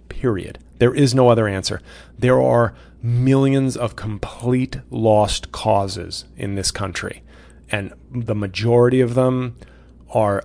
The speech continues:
not good people. And I love that, like, Nikki Haley got on Fox News and was like, "What Joe Biden said was, was worse than Hillary's deplorables comment."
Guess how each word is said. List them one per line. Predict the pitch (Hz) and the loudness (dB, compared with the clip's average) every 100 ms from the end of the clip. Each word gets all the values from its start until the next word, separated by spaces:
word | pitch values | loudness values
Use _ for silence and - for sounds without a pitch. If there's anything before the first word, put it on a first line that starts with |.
| - | -8
not | 110 120 117 117 120 - - - 113 104 | -6 -2 0 0 0 -2 -2 -12 -18 -4
good | 117 117 107 - - - - | 2 4 2 -2 -14 -8 4
people. | - 127 - 92 - - - - - - - - - - - - | 4 4 0 -2 -2 -14 -20 -20 -20 -20 -20 -20 -20 -20 -20 -4
And | - 117 | 0 2
I | 113 | 2
love | 117 131 123 | 4 4 4
that, | 113 110 | 0 0
like, | 104 - | -2 -2
Nikki | 120 117 | -4 -2
Haley | 98 113 110 | -2 0 0
got | 104 101 | 0 -2
on | 101 | -4
Fox | - 104 - | -2 -4 -2
News | 120 110 | -4 -2
and | 101 | -4
was | 98 | -4
like, | 98 - - - | -6 -10 -20 -4
"What | 160 | -4
Joe | - 202 | 0 0
Biden | 185 - 180 101 | 2 2 0 0
said | 90 107 113 | -4 -2 -2
was, | 101 - | -2 -2
was | 104 101 | -6 -4
worse | 85 127 160 | 0 0 0
than | - 143 143 139 | -2 -2 -2 -6
Hillary's | - 143 160 160 127 | -2 2 6 4 2
deplorables | 165 - 175 202 214 110 - | -4 -2 0 0 0 -2 -4
comment." | 104 98 | -6 -8